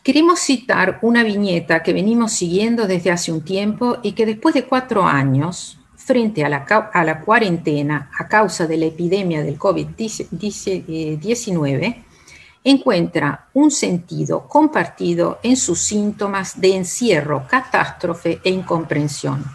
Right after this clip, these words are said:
Para ello deseamos, en primer lugar, recordar lo que nos dice Winnicott sobre el objeto transicional,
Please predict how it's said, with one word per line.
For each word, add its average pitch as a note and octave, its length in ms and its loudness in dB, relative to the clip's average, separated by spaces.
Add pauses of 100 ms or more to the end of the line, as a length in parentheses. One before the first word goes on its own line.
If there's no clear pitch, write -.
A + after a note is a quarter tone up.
(640)
Para G3 220 4
ello D4 260 2
deseamos, F#3+ 520 -2
en F#3 120 -4
primer F#3 380 -2
lugar, F#3 720 0
recordar G3+ 580 2
lo B3+ 180 0
que F#3 100 -2
nos F3 160 -2
dice F3+ 260 -4
Winnicott A#3+ 580 0
sobre F3+ 340 0
el E3 100 2
objeto G3 420 -4
transicional, D3+ 880 -4